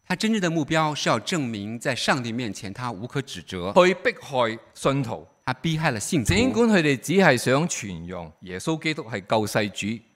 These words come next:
Speaker 1: 盡管是想傳揚耶穌是救世主。
Speaker 2: 想傳揚福音。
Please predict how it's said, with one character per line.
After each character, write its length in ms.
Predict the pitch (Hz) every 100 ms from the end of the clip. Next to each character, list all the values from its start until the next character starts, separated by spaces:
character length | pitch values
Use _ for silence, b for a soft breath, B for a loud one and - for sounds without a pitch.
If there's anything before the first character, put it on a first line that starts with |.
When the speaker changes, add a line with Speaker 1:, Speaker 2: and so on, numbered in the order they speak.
| _ _ _ -
Speaker 1:
盡 160 | 165
管 280 | 165 127 110
是 200 | 113 165
想 200 | 143 120
傳 220 | - 127
揚 180 | 156 120 139
耶 120 | 165
穌 220 | 156 160
是 140 | -
救 160 | 143 151
世 160 | 135 123
主。 420 | 101 - 85 90 _
Speaker 2:
想 160 | 139 143 185
傳 140 | 120 90
揚 200 | 92 85
福 200 | -
音。 60 | 151